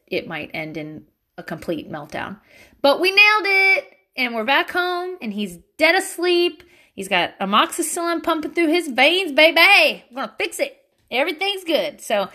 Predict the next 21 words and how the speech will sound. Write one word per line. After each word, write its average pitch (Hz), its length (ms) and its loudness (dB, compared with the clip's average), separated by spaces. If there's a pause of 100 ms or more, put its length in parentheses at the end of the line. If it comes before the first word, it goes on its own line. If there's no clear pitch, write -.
(580)
um, 220 340 -2
that's 285 220 0
my 339 180 2
killing 349 280 -2
it 349 120 -2
today, 339 320 2
feeling 240 220 -6
like 214 180 -4
I'm 175 260 -4
winning. 370 600 -2 (220)
It's, 175 420 -4
uh, 170 760 -4 (160)
almost 247 340 -2
two 320 140 0
o'clock, 320 500 0 (300)
and 208 120 -10
I've 190 180 -6
done 185 280 -4 (200)
<laughs> - 180 -20
literally 262 580 -2
nothing, 392 640 0